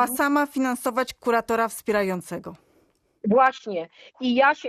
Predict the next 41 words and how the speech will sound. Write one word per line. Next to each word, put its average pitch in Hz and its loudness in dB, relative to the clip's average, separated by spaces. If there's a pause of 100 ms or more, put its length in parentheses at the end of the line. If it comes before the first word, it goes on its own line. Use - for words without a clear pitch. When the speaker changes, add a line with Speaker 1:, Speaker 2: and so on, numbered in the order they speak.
Speaker 1:
i 247 -2
ja 269 4
po 277 0
prostu 269 -2
też 285 0
jestem 269 -2
przeciwna 240 -2
temu, 208 0 (280)
bo 233 2
to 277 2
są 269 0
jakieś, 254 -2
no, 254 2
no 254 2
to 339 -2
jest 262 0
w 254 -2
ogóle 294 2
dla 285 2
mnie 285 0
dziwna 269 0
sytuacja, 247 0 (340)
że, 226 2 (160)
e, 254 2
mają 294 2
być 269 -2
tutaj 254 0
ruszane 262 0
pieniądze 240 2
właśnie 226 -2
osób 240 -2
z - -2
niepełnosprawnością 233 0
lub 233 -2
rodziny. 226 0 (340)
Bardzo 269 2
mocno 269 0
się 254 -6
temu 247 0
będę 240 0
sprzeciwiała. 233 0